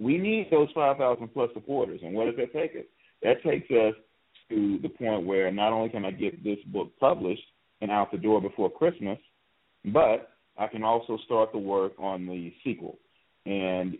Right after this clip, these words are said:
when you click the link, you'll see that I've already got outlines laid out for the Ecology. That's ten plus novels to accompany this first book. And if you do go ahead and support us, I'll continue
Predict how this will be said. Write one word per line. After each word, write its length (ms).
when 200
you 240
click 260
the 80
link, 240
you'll 220
see 160
that 440
I've 160
already 320
got 160
outlines 440
laid 200
out 160
for 120
the 80
Ecology. 600
That's 240
ten 180
plus 300
novels 560
to 80
accompany 420
this 240
first 320
book. 200
And 340
if 240
you 180
do 760
go 160
ahead 220
and 100
support 400
us, 160
I'll 120
continue 480